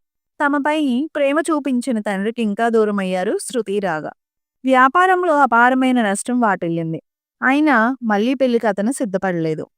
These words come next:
వచ్చే అమ్మాయి తనకు భార్య మాత్రమే కాగలుగుతుందని, పిల్లలకి తల్లి కాబోదని నమ్మాడు వీరభద్రయ్య. పిల్లలు చేయి దాటిపోతారేమోనన్న బాధ అతడు విషయాన్ని స్నేహితుడైన నారాయణతో ప్రస్తావించేటట్టు చేసింది.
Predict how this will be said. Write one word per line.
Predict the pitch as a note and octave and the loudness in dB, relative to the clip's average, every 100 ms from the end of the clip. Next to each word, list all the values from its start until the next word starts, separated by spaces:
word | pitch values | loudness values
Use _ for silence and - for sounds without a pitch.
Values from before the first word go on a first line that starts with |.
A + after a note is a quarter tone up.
| _ - | _ 0
వచ్చే | C4+ - F#4+ | 0 0 -2
అమ్మాయి | F4+ E4+ D#4+ | 0 2 0
తనకు | D#4 C4 A#3 | 0 -2 0
భార్య | G#3 F#3+ G#3+ | 0 2 2
మాత్రమే | A#3+ A#3 A#3 A#3 A#3 | 0 0 0 -2 0
కాగలుగుతుందని, | G#3+ F#3+ G3+ G3 G3+ F#3+ F#3 F3 F3+ - _ - | 0 2 0 0 -2 -2 -2 -4 -8 -12 _ -4
పిల్లలకి | D#4+ D#4+ F4+ | 0 2 2
తల్లి | D4 A#3+ B3+ | 0 2 2
కాబోదని | B3 A3 A3 G#3 F#3+ G3 - - | 2 4 2 0 -2 -6 -8 -2
నమ్మాడు | A#3 A3 A3 G#3 | 2 2 2 2
వీరభద్రయ్య. | C4 G#3+ E3+ E3+ E3+ E3+ E3 - _ _ _ | 0 0 -2 -4 -8 -10 -10 -16 _ _ _
పిల్లలు | C#4+ D4 G4+ | -2 0 0
చేయి | F#4+ D4 B3 | 0 0 0
దాటిపోతారేమోనన్న | C#4 C4+ C4 B3+ B3 A#3+ A#3 A3+ A3 G#3 G3 | 0 -2 -2 -4 -2 -2 0 0 0 0 -2
బాధ | F3+ F3 A3+ G3+ G3 D4+ _ _ _ - | 0 0 2 0 -2 -6 _ _ _ -4
అతడు | B3 B3+ | 0 2
విషయాన్ని | A3+ G#3+ - D4 C#4+ | 2 0 -2 0 0
స్నేహితుడైన | - A3 G#3 A#3+ C4+ B3 A#3+ A#3 | 0 0 0 -2 -4 -2 0 2
నారాయణతో | G3 F3+ G3 A3 G#3 A3+ | 2 2 0 0 0 -2
ప్రస్తావించేటట్టు | B3 A3+ - A3 G#3+ G3 G3 F#3 F3+ - | -4 -6 -2 0 0 -2 -2 -2 -4 -4
చేసింది. | G#3 G3 F3 F#3 | -4 -4 -8 -10